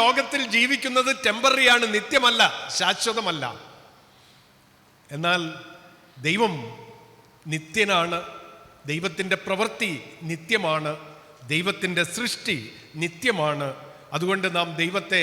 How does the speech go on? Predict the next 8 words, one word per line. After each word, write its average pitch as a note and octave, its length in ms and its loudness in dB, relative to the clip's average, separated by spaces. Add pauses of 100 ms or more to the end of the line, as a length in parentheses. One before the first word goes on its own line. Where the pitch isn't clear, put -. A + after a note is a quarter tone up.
(120)
ആരാധിക്കുവാൻ, F3 720 2 (560)
ദൈവത്തെ F#3+ 340 -2 (100)
സ്തുതിക്കുവാൻ G3 600 -2 (640)
കടപ്പെട്ടിരിക്കുന്നു F#3 880 -2 (180)
എന്നതിന് D#3 440 -2 (580)
സംശയമൊന്നുമില്ല. C3 720 -4 (1600)
സ്വർഗത്തിലും F#3 720 -2 (760)
ഭൂമിയിലുമുള്ള F#3 760 -2